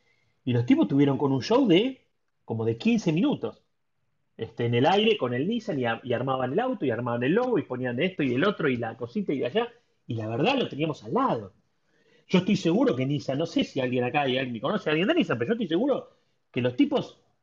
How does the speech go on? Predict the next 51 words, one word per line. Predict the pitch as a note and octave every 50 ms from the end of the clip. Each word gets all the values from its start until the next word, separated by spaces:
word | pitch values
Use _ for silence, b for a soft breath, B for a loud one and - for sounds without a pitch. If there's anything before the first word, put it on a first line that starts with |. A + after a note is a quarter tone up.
| _ _ _ _
hasta | - - - - D3+
deben | E3+ A#3+ B3+ A#3 F#3
haber | F3 G3 F#3
intentado | F#3+ E3+ C3+ D#3+ D#3 E3 - C#4+ C4 F3 C#3 B2
hacerlo | A#2+ - D3 C3+ C3+ C3
también | A2 C3 B2+ C3 C3 C#3
acá, | C3+ - C#4 C#4
y | G3+
como | - C3+ A#2 A2+ A2+ G#2+ - _ _ _ _
se | - -
encontraron | C3 A2+ B2 B2+ B2 D#3 D#3 D3+ C3+
con | C3 B2+ B2
lo | B2
que | A#2+ B2
decía | B2 A2 C3+ C#3
Rubén, | D3+ G3+ C4 A#3 D#3 A#2+
con | A#2+ A#2 B2
mil | D3+ D#3+ D3+
millones | C#3+ C3+ D3 D#3 D3+ D3
de | C#3+
problemas, | C#3 D#3 E3+ G#3 B3+ C#4 A#3+ E3+ A#2+ -
y | C3 B2+
bueno, | C#3 D#3+ C3+ G#2 G2 - _ _ _ _ _ _ _ _ _ _ _ _ _ _ _
eh, | - - - -
hagámoslo | A2+ A2+ B2+ C#3+ D3 C#3 C3+
en | C3 C3+
otro | A#2+ - A#2+
país. | - C#3 D#3+ D3 A2+
No | A#2+ C#3+
sé | - - G3 F3+
si | - - D#3+ C#3+ C3+ B2 - b b b b b b
David, | - B2 C3 E3+ G#3 F#3+ C#3+
que | D3
está | - D#3
en | C#3+ A#2+
Perú, | C#3+ C#3+ F#3 G#3 G3 E3
o | C#3
alguno | C3 D3+ E3+ E3+
de | D#3
los | C3+
chicos | - - F3 D#3+
que | D3
está | D3 - D#3
en | D3+
algunas | D3+ D3 D3+ D3+ - -
otras | C3+ C#3 C#3+
partes | - - E3 D#3+ - - C3 A#2+
de, | A#2+ A#2 A2 A2
de, | A2 A2+ A2 G#2+ G#2+ A2
de | A2+ A2
Latinoamérica, | A2 A2 - B2+ A#2+ A#2+ C#3 F3 G3 A3 G3+ G3 - - - -